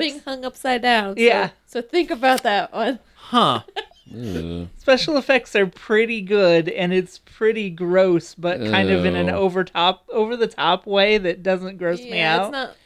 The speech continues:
Speaker 4: Like, like, uh, Midnight on the Meat Train or whatever it's called.
Speaker 2: I've never seen Midnight Meat Train. Um, there's not a whole lot of substance in this movie. We don't know why the clown is a murder man.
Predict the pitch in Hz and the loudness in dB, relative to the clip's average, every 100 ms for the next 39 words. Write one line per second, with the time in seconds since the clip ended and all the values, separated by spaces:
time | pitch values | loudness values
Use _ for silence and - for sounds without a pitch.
0 | _ - 135 - 131 131 - 113 104 113 | _ -2 0 2 2 0 0 -4 -2 -2
1 | 123 117 110 101 117 - 131 127 131 131 | 0 0 0 -2 -4 -4 -4 -2 0 0
2 | 131 127 131 - 135 135 135 135 165 165 | 0 -2 -4 -4 -4 -2 -6 -10 -10 -8
3 | 147 147 147 170 147 135 139 139 139 147 | -8 -8 -10 -12 -12 -12 -12 -14 -16 -18
4 | 147 139 143 _ _ 185 190 202 220 208 | -18 -16 -18 _ _ -10 -8 0 0 2
5 | 220 233 208 214 208 190 170 170 143 147 | -2 -2 -2 -2 2 4 4 4 -2 -10
6 | - 143 - 156 170 - - 262 269 - | -20 -20 -12 -4 -4 -4 -6 -6 -6 -16
7 | - - 233 247 254 262 254 240 277 240 | -20 -10 -8 -6 -8 -6 -6 -2 -2 0
8 | 196 202 220 190 180 160 160 202 196 170 | 2 0 0 0 2 4 4 4 4 0
9 | 156 _ _ - 185 156 147 147 143 151 | -4 _ _ -8 0 0 0 -6 -6 -4
10 | 143 147 143 160 151 147 151 147 147 143 | -2 -4 -8 -12 -6 -4 -2 -4 -2 -2
11 | 151 196 | 0 -2